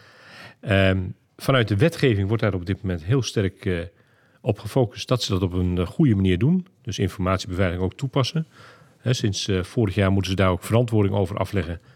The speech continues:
richting het ministerie van Binnenlandse Zaken. Maar ook bij het college van B N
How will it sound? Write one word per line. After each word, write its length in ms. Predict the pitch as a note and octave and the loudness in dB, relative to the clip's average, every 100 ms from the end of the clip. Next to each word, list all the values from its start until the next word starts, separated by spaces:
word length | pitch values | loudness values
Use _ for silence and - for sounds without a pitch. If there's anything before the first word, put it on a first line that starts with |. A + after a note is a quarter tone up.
| _ | _
richting 460 | A2 A#2 - G2+ G#2 | -2 0 0 -2 -2
het 100 | F#2 | -2
ministerie 420 | G2+ F2+ G2+ F#2 | -2 -2 -2 -2
van 80 | F#2 | -2
Binnenlandse 400 | F#2 F2+ E2 - | -2 -4 -6 -4
Zaken. 420 | B2 A2 - D#2+ _ _ - - - | -2 -2 -4 -14 _ _ -20 -20 -6
Maar 140 | A#2 | 0
ook 220 | A#2+ G#2 - | 2 0 0
bij 200 | G2 F#2 | 0 2
het 280 | F2+ E2+ - | 0 -4 -8
college 360 | - A2 G#2+ - | 0 2 2 2
van 100 | F#2+ | 0
B 20 | |
N 160 | F#2 | 2